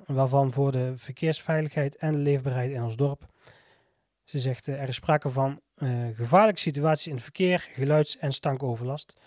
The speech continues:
lu-, luchtverontreiniging en als gevolg daarvan gezondheidsschade do-, eh, voor inwoners." Volgens de fractie van P V D A GroenLinks, eh, heeft het instellen van inrijverbod geen enkele zin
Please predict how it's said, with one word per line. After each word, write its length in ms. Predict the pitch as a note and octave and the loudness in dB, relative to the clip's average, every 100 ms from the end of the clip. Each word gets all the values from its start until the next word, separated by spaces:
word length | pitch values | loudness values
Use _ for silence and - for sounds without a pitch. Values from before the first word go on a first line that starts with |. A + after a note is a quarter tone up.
| - - _ _ | -20 -20 _ _
lu-, 260 | C#3 E3+ - | -4 -4 -4
luchtverontreiniging 960 | C#3+ E3 - D#3 C#3 C#3 C3+ B2+ B2+ C#3 | 2 2 2 -4 -2 -2 0 0 -4 -4
en 100 | B2 | -6
als 180 | A#2 | -8
gevolg 280 | - C#3 B2 | -8 -6 -6
daarvan 400 | - B2 A#2 B2 | -6 -8 -6 -8
gezondheidsschade 680 | G#2+ G#2+ A#2+ A#2 - A#2+ A2 | -8 -6 -4 -6 -8 -10 -10
do-, 160 | A#2 - | -14 -10
eh, 160 | C3 A2+ | -8 -8
voor 240 | G#2+ - - | -10 -18 -8
inwoners." 480 | A#2+ G#2+ G#2+ E3 - _ _ _ _ _ _ _ _ _ _ _ _ _ _ _ _ _ _ _ | -6 -6 -8 -12 -20 _ _ _ _ _ _ _ _ _ _ _ _ _ _ _ _ _ _ _
Volgens 220 | C#3 - | -4 -4
de 60 | - | 0
fractie 280 | E3 - | -2 0
van 180 | D#3 E3 | 0 0
P 60 | D#3 | 2
V 140 | D#3+ | 2
D 60 | C#3+ | 4
A 180 | D3 C#3 | 2 2
GroenLinks, 480 | - C#3 C3 - | 0 -2 -2 -4
eh, 100 | C#3+ | -8
heeft 300 | B2+ A#2+ A#2 | -6 -6 -8
het 100 | - | -6
instellen 300 | C#3 B2 B2+ | -6 -4 -4
van 120 | A#2 C#3+ | -6 -4
inrijverbod 580 | C#3+ C3+ A#2+ B2 B2 | -2 0 -2 -6 -10
geen 140 | - C#3 | -10 -8
enkele 300 | D3+ D#3 C#3 | -8 -4 -2
zin 260 | B2 C3+ | 0 -2